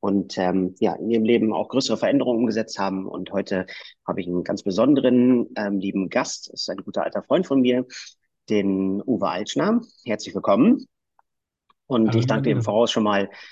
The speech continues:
Speaker 1: für deine Zeit und dass du bereit bist, hier, ähm, ein bisschen was von dir zu erzählen und dir die Zeit nimmst. Und, äh,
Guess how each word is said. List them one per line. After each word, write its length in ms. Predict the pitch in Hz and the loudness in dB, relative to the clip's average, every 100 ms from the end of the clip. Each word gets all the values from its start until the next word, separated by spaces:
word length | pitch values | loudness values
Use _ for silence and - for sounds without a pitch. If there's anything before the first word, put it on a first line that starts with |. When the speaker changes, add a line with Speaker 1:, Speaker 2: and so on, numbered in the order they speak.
| - _ | -20 _
Speaker 1:
für 120 | 110 | -4
deine 220 | 104 101 | -2 -2
Zeit 260 | 98 160 180 | 0 0 2
und 100 | 113 | -2
dass 120 | 107 | -2
du 100 | - | -4
bereit 280 | 95 104 107 | -2 -2 -2
bist, 200 | 104 - | -8 -8
hier, 380 | - 101 95 - | -2 0 0 -2
ähm, 280 | 90 90 87 | -6 -6 -6
ein 100 | 87 | -6
bisschen 320 | 104 - 98 | -8 -8 -6
was 160 | 98 - | -6 -4
von 140 | 95 | -4
dir 120 | 98 | -4
zu 140 | 95 78 | -2 -4
erzählen 500 | - 104 113 127 131 | -2 0 2 0 -2
und 140 | - | -4
dir 80 | 101 | -6
die 100 | 95 | -6
Zeit 280 | - 107 - | -2 -2 -2
nimmst. 400 | 117 120 - - | -4 -4 -6 -8
Und, 360 | 107 101 98 - | -4 -4 -4 -4
äh, 180 | 95 | -4